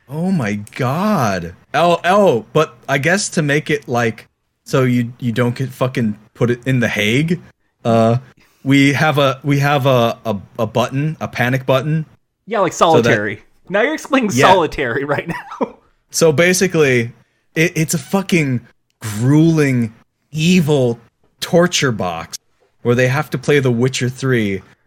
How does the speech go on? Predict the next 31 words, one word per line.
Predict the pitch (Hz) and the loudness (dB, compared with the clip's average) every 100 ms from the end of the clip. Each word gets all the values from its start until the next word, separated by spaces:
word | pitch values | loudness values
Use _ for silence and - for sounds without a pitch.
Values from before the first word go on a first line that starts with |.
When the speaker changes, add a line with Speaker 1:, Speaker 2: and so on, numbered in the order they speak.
| - | -6
Speaker 1:
and | 113 | -4
whoever | 120 120 123 135 | -2 -2 0 -2
tags | 135 - 123 117 110 | -4 -2 -2 0 0
out | 110 107 | 0 -2
first | - 123 107 90 - - | -2 0 0 0 -6 -6
or | 113 | -4
beats | 90 110 120 - 98 | -2 0 0 0 -4
it | 85 - _ _ | -6 -10 _ _
win-, | 101 104 98 92 _ | -6 -4 -4 -8 _
uh, | 98 101 | -10 -4
like, | 104 98 - | -2 -2 -4
Speaker 2:
Yeah, | 180 170 | -4 0
Speaker 1:
if | |
you | 139 | 0
Speaker 2:
and | |
if | 180 | 0
Speaker 1:
tag | 165 147 | 0 0
Speaker 2:
you | 139 | 2
tag | 127 | 2
Speaker 1:
out | 98 | 0
Speaker 2:
out, | - 151 131 | 0 -2 -2
you | 160 | -6
stop, | 170 - 185 175 131 - | -10 -8 -4 -2 -4 -6
and | |
Speaker 1:
Yeah. | 151 | -6
Speaker 2:
it's | 151 | -6
whoever | 175 156 | -6 -6
has | 170 147 | -6 -6
the | 143 | -8
highest | - 156 - | -6 -6 -6
percentage | - 127 - 143 135 123 | -10 -12 -10 -8 -8 -10